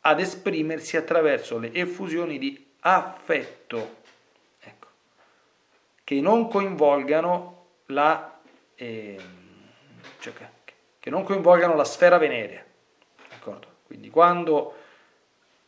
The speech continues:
partono, ecco, lo capiscono molto bene, insomma, sia maschietti che le,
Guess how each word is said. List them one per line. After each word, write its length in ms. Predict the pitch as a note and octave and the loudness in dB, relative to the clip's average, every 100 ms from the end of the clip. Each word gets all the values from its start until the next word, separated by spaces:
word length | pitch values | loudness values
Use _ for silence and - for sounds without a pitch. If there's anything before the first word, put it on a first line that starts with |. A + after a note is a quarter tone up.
| _ _ _ _ _ - | _ _ _ _ _ 4
partono, 760 | F#3 E3 - - A#2+ A2+ - - | 6 6 2 -6 -6 -6 -10 -16
ecco, 280 | G#2 - - | -20 -20 -14
lo 160 | A#2+ | -12
capiscono 420 | A2+ B2+ - B2+ | -10 -10 -10 -8
molto 300 | A#2+ C3 C3 | -6 -6 -8
bene, 320 | A#2 C#3 C3 A#2 | -6 -2 -2 -4
insomma, 420 | A#2 A2+ A2 G#2 | -12 -14 -16 -14
sia 160 | A#2+ | -14
maschietti 500 | B2 A2+ C#3 C3+ A#2+ | -12 -10 -10 -10 -10
che 260 | A#2 A#2 A#2 | -10 -8 -10
le, 220 | A#2 A#2 | -12 -12